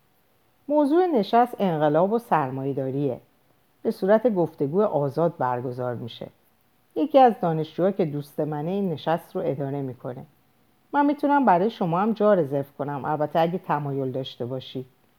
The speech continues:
من گفتم: «خیلی جالبه. متاسفانه من سر کار هستم.» کیانوش گرایشات کمونیستی داشت. سیما گفت: «من از دو ساعت سه می‌تونم شرکت کنم. البته اگه امکان داشته باشه.»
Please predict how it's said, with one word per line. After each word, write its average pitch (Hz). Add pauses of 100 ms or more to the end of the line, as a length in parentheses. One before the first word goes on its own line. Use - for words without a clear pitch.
(580)
من 359
گفتم: 370
«خیلی 330
جالبه. 143 (340)
متاسفانه 170
من 226
سر 240
کار 226
هستم.» 131 (800)
کیانوش 262
گرایشات 156
کمونیستی 156
داشت. 135 (720)
سیما 330
گفت: 349
«من 294
از 214
دو 202 (320)
ساعت 165
سه 240
می‌تونم 143
شرکت 135 (100)
کنم. 135 (500)
البته 143
اگه 170
امکان 143
داشته 135
باشه.» 135